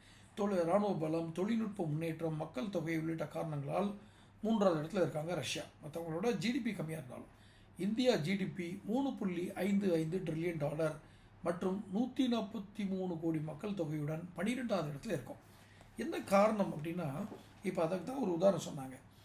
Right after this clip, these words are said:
ஜிடிபி கம்மியா இருந்தாலும் மற்ற இதுல கூடுதலா இருந்தா டாப் டென் கொண்டு வந்துடுறான். ஃபோ-, ஃபோர்ப்ஸ் வந்து அப்படி ஒரு மதிப்பீடு கொடுக்கு. ஆனால்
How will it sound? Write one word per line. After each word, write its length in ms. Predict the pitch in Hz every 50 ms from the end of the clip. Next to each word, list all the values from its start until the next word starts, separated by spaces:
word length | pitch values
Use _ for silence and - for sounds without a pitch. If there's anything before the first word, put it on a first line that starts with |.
| - - - - - - 160
ஜிடிபி 340 | 226 247 269 233 262 233
கம்மியா 280 | 196 214 202 202 202 190
இருந்தாலும் 500 | 185 170 165 170 160 160 165 226 294 277
மற்ற 260 | 220 208 202 262 269
இதுல 180 | 233 247 226 202
கூடுதலா 320 | 208 208 190 190 185 180
இருந்தா 240 | 175 160 156 185 254 262 -
டாப் 200 | 254 220 196 -
டென் 200 | 202 190 180 180
கொண்டு 180 | 196 196 202
வந்துடுறான். 300 | 190 170 147 135 127 - - -
ஃபோ-, 260 | 214 220 - - - - -
ஃபோர்ப்ஸ் 280 | 202 233 - 170 -
வந்து 220 | 175 165 170 202 294
அப்படி 200 | 247 214 185 190
ஒரு 300 | 180 165 165 165 165 - - - - - - - - -
மதிப்பீடு 340 | 190 190 214 202 175 156 147
கொடுக்கு. 240 | 151 156 147 - -
ஆனால் 340 | 233 208 180 160 165 -